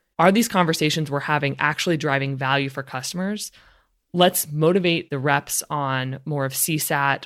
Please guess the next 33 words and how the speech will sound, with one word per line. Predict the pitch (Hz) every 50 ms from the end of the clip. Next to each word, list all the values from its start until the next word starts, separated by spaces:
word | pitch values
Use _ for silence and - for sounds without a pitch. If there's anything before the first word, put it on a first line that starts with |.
| - -
or | 151 139 135 135 131 131 131 131 -
C | - - 165 120 151 147
E | 143
S, | 139 135 135 131 -
customer | - - 139 - - 151 -
effort | - 170 185 - 160 147
score, | - - - 143 135 135 139 143 135 - _
and | 220 190 185 175
less | 165 165 165 - -
on | 160 147 147
revenue, | 151 143 143 139 127 127 127 131 131 - - _ _
and | - 160 165
see | - - - 185 175 165
what | - 139 147 143 135
happens | - - - 143 135 131 143 139 135 135 131 135
compared | - - 160 - 160 151 143
to | 151
the | 143 147
control." | - - 135 139 - - 147 143 127 - - 135 - _ _ _ _ -
And | 185 185
what | 190 175
we | 156 180
were | 180 175
seeing | 170 - - 240 240 233 202 175
is | 160 160
that | 143 147 -
there | 151
was | 143 143 139 139 139 - - - _
a | -
considerable | - - 180 175 - - 240 277 311 190 165 147 139
lift | 139 139 147 151 -
in | - 143 139 139
revenue | 131 147 147 156 147 139 131 - - 107 -